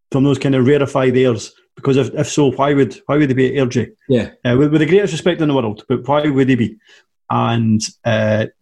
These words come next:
Speaker 1: yes, I mean, I, I did think that, and I wondered if, if Airdrie would have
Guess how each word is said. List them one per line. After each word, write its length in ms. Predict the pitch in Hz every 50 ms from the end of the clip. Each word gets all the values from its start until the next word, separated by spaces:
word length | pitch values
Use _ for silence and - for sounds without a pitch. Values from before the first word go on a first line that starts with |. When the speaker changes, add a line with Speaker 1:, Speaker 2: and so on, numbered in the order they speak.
| _ _ _ -
Speaker 1:
yes, 400 | 151 131 131 123 123 - - -
I 60 | - 131
mean, 140 | 127 127
I, 220 | 127 127 120 131 143
I 20 |
did 240 | 135 123 156 156 156
think 380 | - - 143 - - - - -
that, 240 | 127 127 127 - _ _ _ _ _ _ _ _ _ _ _ _ _ _ _ _ _ _
and 160 | - 135 127 95
I 60 | 127
wondered 560 | 135 131 165 180 185 190 185 165 151 135 127 - -
if, 400 | 147 143 135 - - - - - _ -
if 200 | 143 123 - -
Airdrie 420 | 151 147 143 131 120 135 131 123
would 320 | 117 139 151 147 127 120 - - _ _ _ _ _ _ _ _ -
have 420 | - 131 127 127 113 104 - -